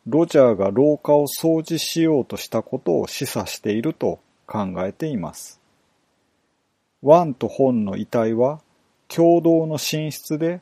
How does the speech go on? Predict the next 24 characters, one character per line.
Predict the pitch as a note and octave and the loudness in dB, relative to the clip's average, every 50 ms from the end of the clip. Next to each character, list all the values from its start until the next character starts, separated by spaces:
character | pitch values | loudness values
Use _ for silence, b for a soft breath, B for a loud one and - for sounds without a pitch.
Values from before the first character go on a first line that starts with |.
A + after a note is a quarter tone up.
| _ _ | _ _
発 | - - B2 - _ _ | -10 -8 -8 -8 _ _
見 | - C3+ C#3 D3 | -6 -4 -4 -4
さ | - - B2 | -2 -2 -2
れ | G2+ F#2+ | -2 -2
ま | F#2+ F2+ F2 | -4 -6 -8
し | - - | -12 -12
た。 | - - - - _ _ _ _ _ _ _ _ _ _ _ _ _ _ _ _ _ _ _ _ _ _ _ _ _ | -12 -12 -12 -12 _ _ _ _ _ _ _ _ _ _ _ _ _ _ _ _ _ _ _ _ _ _ _ _ _
チ | - - E3+ | 0 2 2
ェ | E3+ | 2
ン | D#3+ C#3 | 2 0
の | A#2 A2 G#2+ | 0 0 -2
遺 | G#2+ G2+ | -2 -4
体 | - - A#2 A2+ A#2 A#2+ | -2 -2 0 0 0 0
は | B2+ C#3 D3+ E3+ - _ _ _ _ - | 0 0 -2 -4 -8 _ _ _ _ -2
浴 | A#2 A#2+ C#3 C#3+ - - C#3 | 0 2 2 2 0 -4 -8
室 | - - - - D3+ C#3+ | -8 -10 -10 -10 -6 -4
で | E3 F3 F#3+ - _ _ _ - | -4 -4 -4 -6 _ _ _ -8
発 | - B2 A#2 - _ - | -4 -4 -4 -4 _ -4
見 | B2+ B2+ D3+ | -2 -2 -2
さ | D3 - C3 A2+ | -2 -2 -2 -2
れ | G2+ F#2+ | -2 -2
ま | F#2+ F2+ - | -4 -8 -10
し | - - | -12 -14
た。 | - A2 - | -16 -16 -16